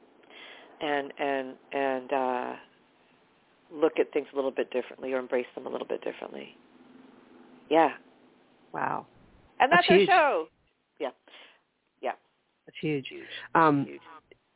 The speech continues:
Speaker 2: uh, we have, uh, we had our usual suspects in the chat room. You know, Jade popped in there for a little bit, um, as well as, uh, Amish Comedian and Raven Spirit. And, um, Amish Comedian, uh, had written in here, "I think you and I are living parallel lives,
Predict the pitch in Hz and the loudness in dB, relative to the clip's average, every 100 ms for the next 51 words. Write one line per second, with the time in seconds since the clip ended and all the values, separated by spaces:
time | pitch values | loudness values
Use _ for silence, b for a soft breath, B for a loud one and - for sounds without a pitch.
0 | _ _ _ - 117 180 170 156 147 143 | _ _ _ 2 4 6 4 4 2 2
1 | 160 151 151 165 165 - 156 165 - 160 | 2 2 2 0 0 0 -2 -2 -2 0
2 | 139 - 175 - 160 147 143 147 135 135 | 0 2 0 2 0 0 -2 -4 -4 -4
3 | 143 147 139 135 - 135 131 - 135 139 | -4 -4 -2 -4 -4 -4 -4 -6 -6 -6
4 | 135 135 135 - - B B B - 139 | -6 -4 -6 -8 -20 B B B 4 6
5 | 139 123 139 147 143 135 135 139 - 123 | 6 6 4 4 4 4 2 0 -4 -4
6 | 143 - B B B - - 135 - 214 | -8 -12 B B B 2 2 2 4 6
7 | 196 180 165 156 - 139 139 139 143 135 | 8 8 6 2 0 -4 -6 -6 -8 -10
8 | - 156 147 - - 139 147 151 147 _ | -6 -2 -2 -2 -4 -4 -4 -6 -10 _
9 | _ B B B B _ _ - 165 180 | _ B B B B _ _ 0 4 4
10 | - 202 185 165 160 - 139 - - - | 4 4 6 4 2 0 0 0 -2 -6
11 | _ _ - 185 170 170 180 - 170 165 | _ _ -2 -2 -2 0 2 2 2 2
12 | 160 156 160 - 220 214 - 180 196 185 | 2 2 0 2 0 0 -4 2 4 6
13 | 165 - 156 156 147 - 156 151 147 143 | 4 2 0 0 -2 -4 -4 -4 -8 -8
14 | - 160 151 143 143 143 131 131 | -4 -2 -2 -2 -4 -4 -6 -10